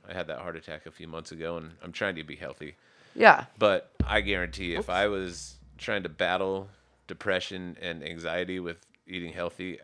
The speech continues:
Speaker 1: I'd be worse off 'cause all I would want is a pizza, and then I'd be depressed that I can't eat a pizza.
Speaker 2: Or
Speaker 1: You know
Speaker 2: you'd
Speaker 1: what I
Speaker 2: eat
Speaker 1: mean?
Speaker 2: it, and then you feel stupid and awful.
Speaker 1: Yeah, I'd feel shitty about myself.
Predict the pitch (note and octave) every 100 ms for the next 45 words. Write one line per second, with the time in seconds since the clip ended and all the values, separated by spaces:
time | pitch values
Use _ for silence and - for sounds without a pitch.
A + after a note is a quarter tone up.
0 | - D#2 E2 E2+ E2 F2 E2+ D#2+ E2+ D2+
1 | F2 F#2 F2 F2 F2 F2 D2+ D2 G2+ G2
2 | D2+ D2 - F2+ E2+ E2+ D#2+ D#2 F2+ E2+
3 | - C2 E2 D#2 C2 - E2+ - G#1 -
4 | _ - - - - F3+ E3+ E3+ F#3 F3+
5 | E3+ D#3 D3+ D#3+ D#3+ D#3+ D#3 - D3 D3
6 | C#3+ - - - - - - D3+ C#3+ C#3
7 | C#3+ C#3 C3+ A#2+ - F2 F2+ E2+ - E2
8 | D2+ C#2+ D2 - A#1+